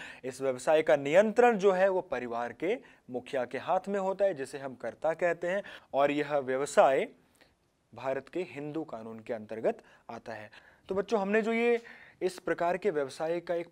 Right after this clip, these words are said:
परिचय देखा है, आइए इस परिचय से हम इसके कुछ मुख्य लक्षणों को या इसकी विशेषताओं को निकालते हैं। अगर हम इसकी सबसे पहली विशेषता की बात करें, तो इस प्रकार के व्यवसाय का निर्माण कैसे होता है? इसके निर्माण के लिए दो मुख्य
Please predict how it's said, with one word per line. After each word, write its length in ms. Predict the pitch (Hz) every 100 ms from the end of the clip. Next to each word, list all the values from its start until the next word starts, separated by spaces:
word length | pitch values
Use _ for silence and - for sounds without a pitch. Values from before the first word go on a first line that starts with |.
| -
परिचय 400 | 202 220 208 160
देखा 320 | 127 123 139
है, 240 | 175 135 156
आइए 220 | 185 220
इस 100 | 220
परिचय 480 | - 147 143 180 180
से 140 | 175
हम 220 | 151 233 - - -
इसके 260 | 139 -
कुछ 300 | 165 226 -
मुख्य 300 | 165 185 -
लक्षणों 580 | 175 135 - - 156 151
को 200 | 123 131
या 140 | 127 139
इसकी 280 | 131 -
विशेषताओं 540 | 127 123 123 - 117 113
को 120 | 123
निकालते 460 | 113 - - 104 110
हैं। 160 | - _ _ - - - - -
अगर 220 | 151 165
हम 100 | 180
इसकी 180 | 160 196
सबसे 280 | 196 - 214
पहली 400 | 180 139 160 180
विशेषता 520 | 143 143 131 - 143
की 160 | -
बात 260 | 127 110 110
करें, 300 | 131 117 107 - - _
तो 80 | - -
इस 220 | 233 -
प्रकार 480 | - 151 147 151 160
के 160 | 180
व्यवसाय 420 | 139 139 - 156 160
का 120 | 175
निर्माण 460 | 143 139 151 175
कैसे 260 | 139 127 117
होता 260 | 101 - 101
है? 100 | - _ _ _ _ _ _ _ -
इसके 280 | - -
निर्माण 380 | 156 143 170 208
के 140 | 196 214
लिए 120 | 226
दो 320 | 147 202 233
मुख्य 520 | 190 185 - 196 247